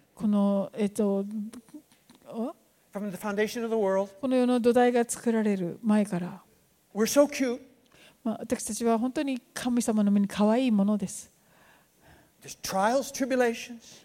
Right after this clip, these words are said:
Speaker 1: えー、試練や困難もあります。
Speaker 2: 心配なく、大丈夫？
Speaker 1: 思い煩うなと言われています。
Speaker 2: Because catch this.
Speaker 1: なぜなら、
Speaker 2: When a large company makes a budget,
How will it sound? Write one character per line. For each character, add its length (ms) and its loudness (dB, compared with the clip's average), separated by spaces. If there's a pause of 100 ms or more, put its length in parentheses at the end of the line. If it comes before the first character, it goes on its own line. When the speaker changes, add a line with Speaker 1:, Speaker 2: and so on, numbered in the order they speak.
(140)
Speaker 1:
え 420 0
ー、 280 -6
試 200 -4
練 140 4
や 100 2
困 240 0
難 160 2
も 100 0
あ 80 0
り 100 -2
ま 140 0
す。 240 -14 (480)
Speaker 2:
心 340 -6
配 200 0
な 180 -4
く、 240 -14
大 180 -4
丈 180 -4
夫？ 200 -8 (960)
Speaker 1:
思 240 4
い 60 4
煩 560 4
う 40 -4
な 160 4
と 340 -2
言 100 -2
わ 80 6
れ 80 2
て 80 -6
い 80 -4
ま 160 -4
す。 220 -12 (600)
Speaker 2:
Because 400 -20 (100)
catch 340 -16
this. 400 -20 (400)
Speaker 1:
な 120 -2
ぜ 100 -6
な 140 -4
ら、 180 -8
Speaker 2:
When 160 -6
a 80 -4
large 480 0
company 460 -8
makes 280 -8
a 60 -10
budget, 380 -10